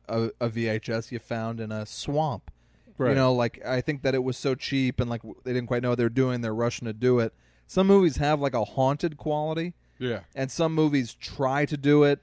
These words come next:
Speaker 1: and don't get there.
Speaker 2: Sure.
Speaker 1: But it's the movies that are truly disturbing are the ones where they, they happen into something that really fucks with you. And that's for sure is Texas Chainsaw Massacre.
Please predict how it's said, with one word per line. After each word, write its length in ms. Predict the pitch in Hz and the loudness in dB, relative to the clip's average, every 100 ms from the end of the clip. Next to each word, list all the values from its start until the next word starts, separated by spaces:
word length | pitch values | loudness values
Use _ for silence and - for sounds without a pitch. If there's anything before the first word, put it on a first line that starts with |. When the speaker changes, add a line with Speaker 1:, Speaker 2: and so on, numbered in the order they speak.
| - | -6
Speaker 1:
and 160 | 123 | -4
don't 240 | 120 123 113 | 0 -2 -2
get 240 | 127 127 | -6 -4
there. 320 | 147 147 151 - | -2 0 -2 -6
Speaker 2:
Sure. 220 | - 123 | -4 -4
Speaker 1:
But 100 | 90 | -2
it's 160 | - 123 | -4 -4
the 120 | - | -2
movies 280 | 143 170 165 | 4 4 4
that 100 | 139 | 2
are 100 | 127 | 0
truly 340 | - - 143 131 | -2 0 2 2
disturbing 500 | 113 - 127 120 110 | -2 -2 -2 -2 -4
are 80 | |
the 80 | 107 | -4
ones 340 | 107 110 110 110 | -4 -4 -6 -8
where 340 | 110 107 104 - _ _ _ - | -6 -4 -6 -10 _ _ _ -6
they, 320 | 113 107 101 120 _ | -2 -2 -4 -12 _
they 200 | 123 107 | -6 -6
happen 420 | - 123 120 117 | -4 -2 -2 -2
into 200 | 117 110 | -4 -6
something 340 | 101 113 104 104 | -6 -8 -8 -8
that 120 | 98 | -8
really 340 | 95 110 107 98 | -4 -2 -2 -4
fucks 340 | - 110 - | -6 -8 -8
with 120 | 90 87 | -12 -10
you. 200 | 85 78 _ _ _ - _ _ - | -10 -12 _ _ _ -20 _ _ -16
And 360 | 110 107 101 | -10 -8 -6
that's 160 | 113 110 | -6 -8
for 160 | - 101 | -10 -12
sure 280 | - 107 82 | -8 -8 -8
is 80 | - | -8
Texas 260 | 87 - | -10 -12
Chainsaw 300 | - 78 165 | -18 -16 -16
Massacre. 280 | 80 82 - | -14 -16 -20